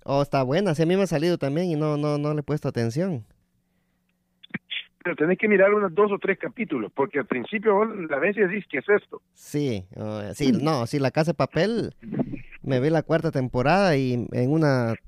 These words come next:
Speaker 1: noche me la vi. <laughs> Un día me la vi.
Speaker 2: Buenísima.
Speaker 1: Y después bravo
Speaker 2: Buenísima.
Speaker 1: porque
Speaker 2: El,
Speaker 1: que me la había
Speaker 2: el
Speaker 1: terminado
Speaker 2: problema
Speaker 1: muy
Speaker 2: es que
Speaker 1: rápido.
Speaker 2: no te deja dormir.
Speaker 1: <laughs> Sí.
Speaker 2: Pero ni, ni modo, papá, ni modo. Pero ahí vamos con todo.
Speaker 1: Sí.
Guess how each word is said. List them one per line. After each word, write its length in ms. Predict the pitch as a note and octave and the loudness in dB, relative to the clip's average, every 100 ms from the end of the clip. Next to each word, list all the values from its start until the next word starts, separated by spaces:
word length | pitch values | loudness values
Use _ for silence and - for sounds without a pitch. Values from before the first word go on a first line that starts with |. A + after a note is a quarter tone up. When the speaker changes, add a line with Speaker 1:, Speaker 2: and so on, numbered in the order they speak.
| - - - - | -20 -18 -14 0
Speaker 1:
noche 380 | C3+ F#3+ F#3+ | 6 6 4
me 120 | C#3 C3+ | 0 0
la 140 | B2+ | 0
vi. 340 | D#3 A3 F3 A#2+ _ | 0 0 0 -6 _
<laughs> 480 | C#3+ - - - D#3 | -12 -12 -8 0 4
Un 160 | F#3 D#3+ | 6 6
día 220 | F#3 G3 | 6 6
me 80 | E3 | 6
la 80 | D#3 | 6
vi. 40 | |
Speaker 2:
Buenísima. 800 | D#3 G#3 A#3 G#3+ - - D3 A2 - | 6 6 6 4 0 -4 -4 -4 -4
Speaker 1:
Y 100 | - | 2
después 300 | C#3+ - G3 | 4 6 6
bravo 340 | E3+ F#3+ B3 - | 8 10 10 8
Speaker 2:
Buenísima. 200 | D3+ D#3+ | 6 4
Speaker 1:
porque 140 | C#3 | 4
Speaker 2:
El, 120 | F#3 A2+ - - D3+ | 4 0 -14 -20 -12
Speaker 1:
que 100 | - | -4
me 60 | C3+ | 0
la 60 | C#3+ | 4
había 100 | E3+ | 4
Speaker 2:
el 60 | |
Speaker 1:
terminado 320 | D#3+ D3 E3 | 4 4 6
Speaker 2:
problema 180 | E3+ D#3 | 6 6
Speaker 1:
muy 140 | D3 G3+ | 6 4
Speaker 2:
es 60 | |
que 80 | - | 4
Speaker 1:
rápido. 60 | C4+ | 2
Speaker 2:
no 100 | C4+ | 4
te 100 | B3 | 4
deja 180 | B3+ A#3+ | 4 2
dormir. 460 | G3+ G#3 C#4+ G3 - - | 0 0 0 -2 -6 -4
Speaker 1:
<laughs> 260 | A3+ - C4+ | -2 0 -4
Sí. 340 | - - F#3 - _ _ _ _ _ _ _ - - - - - G#3+ G#3 F3 D#3+ A#3 A#3 G3 | -4 0 0 0 _ _ _ _ _ _ _ -18 -18 -20 -20 -14 -12 -12 -12 -10 -4 -4 0
Speaker 2:
Pero 200 | G#3 E3+ | 0 0
ni, 100 | E3+ | -2
ni 220 | E3+ F#3+ | -4 -4
modo, 240 | A#3+ A#3 D#3+ | -2 0 0
papá, 240 | C#3 D3 | -2 -4
ni 80 | G3+ | -4
modo. 280 | C4+ A#3 C3+ | -2 -2 0
Pero 180 | F#3 G#3 | 0 2
ahí 120 | B3 | 2
vamos 220 | C4+ A#3+ | 2 0
con 140 | A#3 G#3 | -2 -2
todo. 240 | F3 A2+ - | -2 -4 -10
Speaker 1:
Sí. 560 | - - D#3+ D3+ A#2 | -8 2 4 6 4